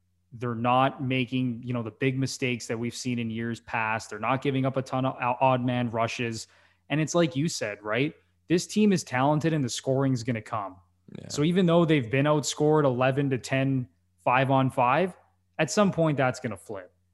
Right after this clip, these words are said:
Speaker 2: Yeah.
Speaker 1: because the scoring chances are there,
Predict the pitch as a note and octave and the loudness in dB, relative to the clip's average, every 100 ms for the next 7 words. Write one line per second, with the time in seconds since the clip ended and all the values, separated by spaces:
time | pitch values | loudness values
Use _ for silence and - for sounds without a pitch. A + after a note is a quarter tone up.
0 | _ F#2 D#2+ C3+ C3+ C#3 C3 - _ _ | _ -12 -8 -4 2 2 0 -6 _ _
1 | _ B2+ - F3 G3 F3+ F3 E3+ D#3 C#3+ | _ -12 0 2 2 2 2 2 0 0
2 | D3 B2+ B2 B2 A#2+ A#2+ | 0 2 2 2 0 -2